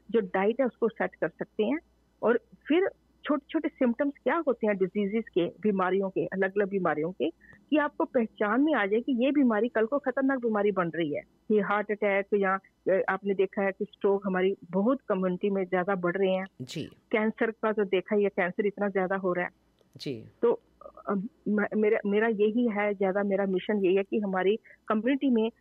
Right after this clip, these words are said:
Speaker 1: ये बीमारियां ज़्यादा ना बढ़े और बीमारियां खत्म हो जाएं। On top of that, कि जो हमारी कम्युनिटी जो है दवाइयाँ के चक्कर में फंस गई है,
Speaker 2: हम्म,
Speaker 1: क्योंकि
Speaker 2: हम्म।
Speaker 1: मेडिसिन्स भी लोग बहुत खा रहे हैं
Speaker 2: हम्म।
Speaker 1: और even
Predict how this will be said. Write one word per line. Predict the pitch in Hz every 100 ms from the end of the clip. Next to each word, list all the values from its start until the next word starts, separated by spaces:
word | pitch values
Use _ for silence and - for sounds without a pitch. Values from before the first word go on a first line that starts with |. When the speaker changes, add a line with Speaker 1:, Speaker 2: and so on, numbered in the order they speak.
| _
Speaker 1:
ये | 214 262
बीमारियां | 240 214 202 214 226
ज़्यादा | 185 180 185
ना | 208 180 190
बढ़े | 190 202 294 - - _
और | 208
बीमारियां | 208 208 196 196 226 -
खत्म | 180 -
हो | 233 240
जाएं। | 254 320 - _ - -
On | 254
top | 262 262
of | 311 349
that, | - 208 160 _ _ _ _
कि | 302 254 -
जो | 277 359
हमारी | 311 220 220 233 269 294 _ _ _ -
कम्युनिटी | 214 233 254 311
जो | 254 247
है |
दवाइयाँ | 226 214 214 247 311 359
के | 349
चक्कर | 262 240 214
में | 214
फंस | 202 190
गई | 190 165
है, | - 180 _ -
Speaker 2:
हम्म, | 170
Speaker 1:
क्योंकि | 269
Speaker 2:
हम्म। | 339 220
Speaker 1:
मेडिसिन्स | 196 262 330 330 302
भी | 311 262 -
लोग | 214 240 208
बहुत | 196 262
खा | - - 202
रहे | 202
हैं | 233 285 -
Speaker 2:
हम्म। | 170 151
Speaker 1:
और | 139 285
even | 311